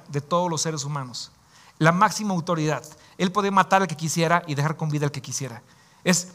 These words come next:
no temió a que se podía enojar el faraón, no, no le, no, no le dio, no le dio miedo.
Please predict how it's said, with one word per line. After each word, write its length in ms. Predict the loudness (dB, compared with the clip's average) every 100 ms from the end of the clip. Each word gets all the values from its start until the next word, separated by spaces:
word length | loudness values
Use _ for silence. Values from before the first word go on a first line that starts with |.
| -8
no 260 | 0 2 2
temió 380 | 0 2 0 0
a 80 | -4
que 160 | -2 0
se 140 | 0
podía 200 | 0 2
enojar 220 | 2 2
el 80 | 4
faraón, 240 | 2 2
no, 120 | 0 0
no 160 | -2 -2
le, 200 | -4 -4
no, 200 | -4 -2
no 220 | -2 -2
le 120 | -2
dio, 380 | -2 -2 -2 -4
no 120 | -4 -2
le 100 | -4
dio 140 | -8
miedo. 320 | -6 -8 -10